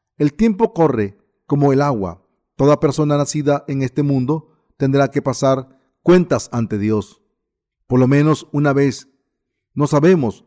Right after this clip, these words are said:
lo que nos pasará a nosotros, ni lo que le pasará al planeta Tierra en el futuro. Probablemente hayan oído hablar del tsunami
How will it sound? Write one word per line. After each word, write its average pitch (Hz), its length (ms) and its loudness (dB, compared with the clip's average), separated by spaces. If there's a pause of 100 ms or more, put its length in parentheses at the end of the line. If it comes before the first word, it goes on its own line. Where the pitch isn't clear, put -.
lo 127 140 -4
que 139 160 -2
nos 131 240 0
pasará 117 760 -6
a 131 100 -4
nosotros, 120 640 -6 (640)
ni 147 100 2
lo 160 120 6
que 151 140 2
le 143 100 2
pasará 139 420 -2
al 135 280 -6
planeta 131 400 -4
Tierra 143 440 -2
en 143 100 -2
el 135 80 0
futuro. 127 580 -4 (640)
Probablemente 151 840 0
hayan 127 340 0
oído 127 440 -2
hablar 120 480 -4 (220)
del 127 160 -2
tsunami 131 580 -4